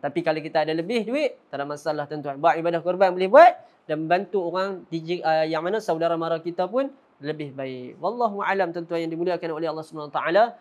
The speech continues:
Saya mohon kemaafan asbab daripada kekurangan penyampaian saya dalam kitab Tanbihul Ghafilin. Dan insya-Allah, mudah-mudahan kita dapat bertemu lagi. Insya-Allah, jazakallahu khairan jazak yang melihat live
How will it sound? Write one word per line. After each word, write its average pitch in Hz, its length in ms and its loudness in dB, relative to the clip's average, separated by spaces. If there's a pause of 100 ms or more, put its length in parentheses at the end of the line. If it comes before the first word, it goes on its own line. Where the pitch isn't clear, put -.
(140)
Saya 156 160 -2
mohon 165 240 -4
kemaafan 170 560 0 (240)
asbab 147 320 -2
daripada 147 400 -4
kekurangan 160 560 -2 (240)
penyampaian 147 560 0
saya 170 320 0
dalam 160 320 -2
kitab 170 400 -2 (260)
Tanbihul 160 460 -6
Ghafilin. 165 640 -2 (320)
Dan 139 220 -8
insya-Allah, 165 560 2
mudah-mudahan 151 560 -4
kita 156 160 -6
dapat 165 480 2
bertemu 147 400 -10
lagi. 147 320 -2 (160)
Insya-Allah, 165 480 0
jazakallahu 160 640 -6
khairan 180 320 -2
jazak 175 480 0 (640)
yang 151 160 0
melihat 170 560 2 (320)
live 170 380 2